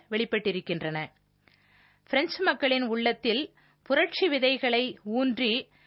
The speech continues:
பிரெஞ்சு புரட்சிக்கு காரணமாக அமைந்தது வால்டோ, ரூஸ்லோ ஆகிய சிறந்த எழுத்தாளர்களின் எழுத்துக்கள். தமிழகத்தில் இருபதாம் நூற்றாண்டின் முற்பகுதியில் தோன்றிய சுப்பிரமணிய பாரதியாரின் பாடல்கள்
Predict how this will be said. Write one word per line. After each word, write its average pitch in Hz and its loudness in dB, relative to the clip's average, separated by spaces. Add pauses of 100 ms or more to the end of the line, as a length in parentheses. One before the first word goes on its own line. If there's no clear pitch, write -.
(200)
பிரெஞ்சு 320 0
புரட்சிக்கு 247 0
காரணமாக 240 2
அமைந்தது 202 2 (440)
வால்டோ, 247 4 (340)
ரூஸ்லோ 254 0
ஆகிய 220 0
சிறந்த 262 0
எழுத்தாளர்களின் 214 0
எழுத்துக்கள். 196 -2 (840)
தமிழகத்தில் 302 2
இருபதாம் 320 2
நூற்றாண்டின் 240 0 (120)
முற்பகுதியில் 277 0
தோன்றிய 208 0 (360)
சுப்பிரமணிய 247 2 (120)
பாரதியாரின் 214 4
பாடல்கள் 202 2